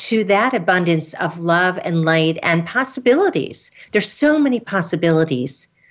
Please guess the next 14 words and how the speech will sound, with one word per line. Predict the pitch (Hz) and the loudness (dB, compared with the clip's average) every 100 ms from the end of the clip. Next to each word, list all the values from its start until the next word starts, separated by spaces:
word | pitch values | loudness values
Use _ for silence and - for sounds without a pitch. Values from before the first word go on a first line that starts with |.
| _ | _
There's | - 175 | 0 2
so | - - 233 226 233 | 0 2 4 4 2
much, | 208 170 170 - - - - _ | 0 -2 -2 -4 -6 -14 -20 _
there's | 202 196 | 0 0
so | - 247 | 2 2
much | 262 - | 2 0
that | 208 | -2
can | - 202 180 175 | -2 -4 0 0
be. | 165 170 160 123 - _ _ _ - | 2 4 4 2 -6 _ _ _ -4
Nothing | 185 233 254 269 - | 0 2 0 -2 2
is | 196 190 | 0 2
impossible, | 165 170 156 - 160 117 - | -2 0 0 0 -4 -6 -2
they | 151 | 0
share. | 139 - 135 123 - | 0 0 0 0 -4